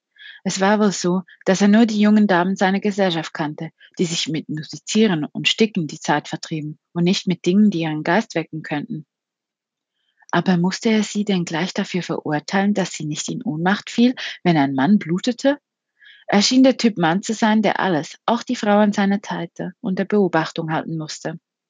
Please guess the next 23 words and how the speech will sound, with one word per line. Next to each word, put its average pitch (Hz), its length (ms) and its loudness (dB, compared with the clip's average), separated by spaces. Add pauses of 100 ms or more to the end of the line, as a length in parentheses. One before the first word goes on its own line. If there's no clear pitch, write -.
(1000)
Er 220 100 2
setzte 226 320 2
sich 220 240 2
auf 190 120 -4
den 185 140 -2
Rand 170 260 -2
von 190 160 -8
Carsons 196 420 -4
Bett. - 180 -8 (1300)
„Carson, 196 540 -2 (160)
wachen 220 320 2
Sie 214 160 0
auf, 214 180 0
mein 156 180 -4
alter 151 280 -6
Junge“, 151 360 -4 (920)
sagte - 300 -6
er 160 80 -4
fast - 300 -6
liebevoll 208 460 0
zu 180 160 -10
seinem 196 300 2
Diener. 175 360 -2